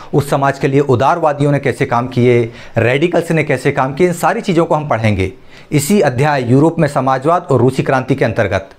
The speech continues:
लेकिन अगले वीडियो में। आज के इस वीडियो में आपने जो कुछ भी मैंने बताया और आपने समझा, उसके ये पांच प्रश्न हैं, उनको थोड़ा नोट कर लें पहले। पहला प्रश्न है, यूरोप में परिवर्तन के संदर्भ में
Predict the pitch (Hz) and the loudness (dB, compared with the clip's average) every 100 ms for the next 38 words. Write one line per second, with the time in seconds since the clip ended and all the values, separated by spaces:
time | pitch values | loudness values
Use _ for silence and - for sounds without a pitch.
0 | - - - 107 - 160 127 113 110 95 | -20 -14 -4 -2 -2 -4 -2 0 0 0
1 | 95 101 101 107 - - - - - - | -4 -6 -8 -10 -14 -20 -20 -20 -16 -2
2 | 123 143 - 180 147 143 151 147 135 143 | -2 0 0 0 2 2 4 2 0 0
3 | 135 110 117 180 156 165 175 - - - | 0 2 2 0 0 0 0 -2 -12 -12
4 | - 117 127 120 117 120 143 143 123 120 | -2 0 0 0 0 0 2 2 2 0
5 | 123 165 160 98 107 147 - - - - | -2 -2 -2 0 0 0 -6 -20 -20 -14
6 | - 139 - 139 135 135 123 151 - 131 | -4 -4 0 0 0 0 0 0 -4 -6
7 | 123 147 120 127 175 - 123 117 - 107 | -4 -2 0 0 0 -2 -2 0 0 0
8 | 120 95 - 87 90 92 _ - - - | 0 -2 -4 -8 -10 -18 _ -20 -20 -10
9 | - 127 185 196 196 202 160 175 185 - | -2 0 0 -2 -2 0 0 2 0 0
10 | - - - - - - - - - - | -10 -20 -20 -20 -20 -20 -20 -20 -20 -18
11 | - 101 107 127 175 175 180 175 185 185 | -8 -2 2 4 2 2 0 2 0 0
12 | 135 117 113 117 165 180 180 - 120 117 | -2 0 0 0 -2 -2 -2 -2 0 0
13 | 104 113 110 131 | 0 2 2 0